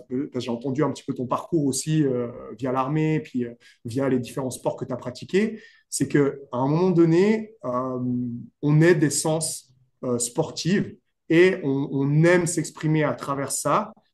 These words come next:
Euh, on aime s'exprimer à travers le mouvement de manière beaucoup plus générale. Et c'est quelque chose que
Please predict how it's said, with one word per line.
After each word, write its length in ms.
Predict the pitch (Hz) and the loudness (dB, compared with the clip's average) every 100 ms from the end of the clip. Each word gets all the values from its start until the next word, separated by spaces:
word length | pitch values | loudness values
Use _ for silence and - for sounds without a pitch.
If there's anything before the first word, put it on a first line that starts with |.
| _ | _
Euh, 40 | 127 | -4
on 140 | 131 | 2
aime 180 | 160 170 | 2 2
s'exprimer 500 | 165 160 - - 160 | 0 -4 -4 -2 0
à 60 | 151 | 0
travers 300 | - 143 127 | -2 -4 -2
le 80 | 135 | 0
mouvement 580 | 147 180 190 170 165 | 2 4 2 2 -2
de 120 | 135 127 | 0 -2
manière 380 | 127 131 123 | -2 -2 -4
beaucoup 300 | 117 123 147 | -8 -12 -10
plus 160 | 156 147 | -8 -4
générale. 560 | 143 143 135 165 208 - - _ | -2 -2 -2 0 -2 -4 -12 _
Et 80 | 143 | -4
c'est 160 | 131 - | -4 -4
quelque 180 | 151 - | -4 -2
chose 260 | 208 202 | 0 0
que 320 | - 143 135 | 0 0 0